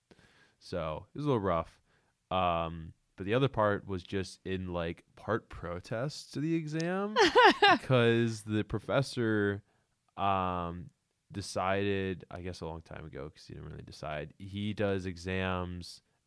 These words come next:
Speaker 1: S A T style,
Speaker 2: Oh.
Speaker 1: where if you get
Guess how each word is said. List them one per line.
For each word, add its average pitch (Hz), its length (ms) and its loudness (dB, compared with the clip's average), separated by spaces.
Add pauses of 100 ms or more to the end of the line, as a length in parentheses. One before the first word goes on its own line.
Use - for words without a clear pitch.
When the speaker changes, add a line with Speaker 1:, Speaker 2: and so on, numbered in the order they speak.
Speaker 1:
S 104 200 -2
A 107 100 2
T 139 220 -4
style, - 540 -6 (640)
Speaker 2:
Oh. 320 260 -2
Speaker 1:
where 92 640 2
if 82 200 -8
you 85 140 -6
get 87 520 -2